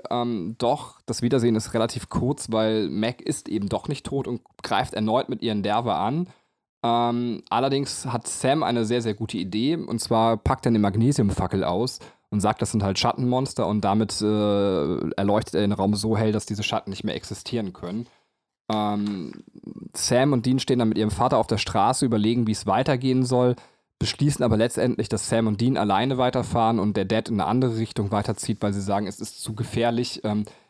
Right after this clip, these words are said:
die wollen letztendlich den Dad oder unseren Dad bekommen und deswegen trennen sie sich nochmal. Ja, das ist so ein bisschen, ähm, die Folge in kurz zusammengerafft. Äh, fangen wir bei Linus an.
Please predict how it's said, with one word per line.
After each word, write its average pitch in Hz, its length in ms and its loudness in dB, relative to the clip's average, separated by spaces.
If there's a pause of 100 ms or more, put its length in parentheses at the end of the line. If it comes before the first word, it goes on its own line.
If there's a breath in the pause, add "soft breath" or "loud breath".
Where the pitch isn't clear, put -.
(140 loud breath)
die 101 100 -2
wollen 117 220 6
letztendlich 107 460 2
den 104 160 0
Dad 107 160 2 (280)
oder 107 220 0
unseren 101 220 0
Dad 104 180 -2
bekommen 107 380 -2
und 98 100 -4
deswegen 98 460 -4 (560)
trennen 101 260 -2
sie 85 100 -8
sich 82 180 -12
nochmal. 82 440 -12 (220)
Ja, 202 340 2
das 127 160 -4
ist - 120 -8
so 139 60 -4
ein 120 60 -4
bisschen, 123 480 -2
ähm, 107 360 -2 (600 loud breath)
die 113 80 0
Folge 123 320 0
in 110 160 -6
kurz - 320 -6
zusammengerafft. 131 840 -2
Äh, 113 520 0
fangen 233 220 -2
wir 262 60 0
bei 208 100 4
Linus 226 300 2
an. 101 420 -2